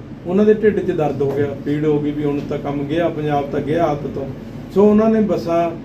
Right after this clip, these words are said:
ਅ, ਐਸ ਐਸ ਪੀ, ਡੀ ਐਸ ਪੀ ਦੀ ਡਿਊਟੀ ਲਾ ਕੇ ਸਾਡੀਆਂ ਬੱਸਾਂ ਰੋਕ ਕੇ ਪਿੱਛੇ ਮੁੜਵਾਈਆਂ, ਬੱਸਾਂ ਨੂੰ ਰੋਕ ਲਿਆ, ਰੈਲੀ ਤੱਕ ਪਹੁੰਚਣ ਨਹੀਂ ਦਿਆ। ਇਹਦਾ ਲੋਕ ਇੱਧਰ ਉੱਧਰ ਨੂੰ ਹੋ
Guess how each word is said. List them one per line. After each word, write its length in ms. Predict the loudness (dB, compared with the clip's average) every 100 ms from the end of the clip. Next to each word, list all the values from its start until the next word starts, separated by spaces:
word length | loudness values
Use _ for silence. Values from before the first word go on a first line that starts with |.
| -14 -14 -10 -4
ਅ, 260 | -4 -2
ਐਸ 160 | -4 -2
ਐਸ 160 | -4
ਪੀ, 160 | -2 -2
ਡੀ 220 | 0 0
ਐਸ 120 | 0
ਪੀ 200 | 0 -2
ਦੀ 120 | -2 -2
ਡਿਊਟੀ 300 | -2 -2 -2
ਲਾ 180 | -2
ਕੇ 180 | -2 -4
ਸਾਡੀਆਂ 380 | -4 -4 -2 -2
ਬੱਸਾਂ 340 | -2 -2 -2
ਰੋਕ 240 | -2 -2 -2
ਕੇ 80 | -2
ਪਿੱਛੇ 320 | -4 -2 -2
ਮੁੜਵਾਈਆਂ, 500 | 0 0 0 -2 -6 -10 -12 -10 -8 -2
ਬੱਸਾਂ 300 | 0 2 2
ਨੂੰ 140 | 2
ਰੋਕ 220 | 0 -2
ਲਿਆ, 180 | 0 2
ਰੈਲੀ 260 | 2 0 -2
ਤੱਕ 240 | -4 -4
ਪਹੁੰਚਣ 400 | -2 -4 0 2
ਨਹੀਂ 160 | 2 0
ਦਿਆ। 120 | -2 -4 -10 -14 -10 -2
ਇਹਦਾ 160 | 2
ਲੋਕ 320 | 4 4 0 -2
ਇੱਧਰ 240 | -2 -2
ਉੱਧਰ 260 | -2 -2 -2
ਨੂੰ 120 | 0
ਹੋ 160 | -2